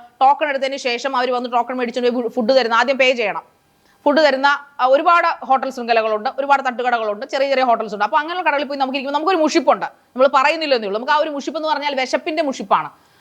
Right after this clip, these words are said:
ഇത്രയും ആ-, ആക്രാന്തം പിടിച്ച് ആർത്തിയോടുകൂടി നമ്മൾ കഴിക്കാൻ വരുമ്പോൾ പിന്നെ കൂപ്പൺ എടുക്കുക, ആ കൂപ്പൺ പേ-, വെയിറ്റ് ചെയ്ത് പിടിക്കുക. അപ്പോൾ നമ്മുടെ വിശപ്പിൻ്റെ പകുതിയും കഴിഞ്ഞു അവിടെ.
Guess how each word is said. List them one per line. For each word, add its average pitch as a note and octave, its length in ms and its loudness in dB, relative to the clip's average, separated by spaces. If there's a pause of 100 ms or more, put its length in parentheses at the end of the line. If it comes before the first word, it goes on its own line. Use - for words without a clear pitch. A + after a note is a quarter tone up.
(120)
ഇത്രയും D#4 300 4
ആ-, C4+ 160 4
ആക്രാന്തം C4+ 540 0
പിടിച്ച് C4 200 -2
ആർത്തിയോടുകൂടി C#4+ 600 0
നമ്മൾ B3+ 180 -2
കഴിക്കാൻ B3+ 420 0
വരുമ്പോൾ G#3 360 -6 (320)
പിന്നെ D4+ 160 2
കൂപ്പൺ D#4 380 0
എടുക്കുക, A#3+ 260 -2
ആ A#3+ 260 0
കൂപ്പൺ C#4 300 -2
പേ-, C4 180 -6
വെയിറ്റ് B3 200 -4
ചെയ്ത് D4 160 0
പിടിക്കുക. A#3+ 260 -2
അപ്പോൾ D4+ 80 -2
നമ്മുടെ D#4+ 240 2
വിശപ്പിൻ്റെ D4 360 -4
പകുതിയും C#4+ 340 0
കഴിഞ്ഞു G#3+ 240 -2
അവിടെ. D3 160 -6